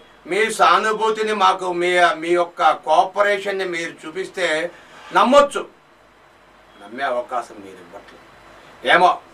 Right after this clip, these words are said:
మీరు అందరూ మిత్రులారా మీ అభిప్రాయాన్ని కామెంట్ రూపంలో తెలియజేయండి.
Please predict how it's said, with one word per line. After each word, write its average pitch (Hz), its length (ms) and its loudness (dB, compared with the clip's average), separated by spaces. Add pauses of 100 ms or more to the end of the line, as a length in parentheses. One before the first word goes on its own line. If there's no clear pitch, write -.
(220)
మీరు 135 260 -4
అందరూ 135 560 -2 (140)
మిత్రులారా 156 640 2 (280)
మీ 127 120 -8
అభిప్రాయాన్ని 143 1000 0 (340)
కామెంట్ 139 400 -2
రూపంలో 131 280 -4
తెలియజేయండి. 139 800 -4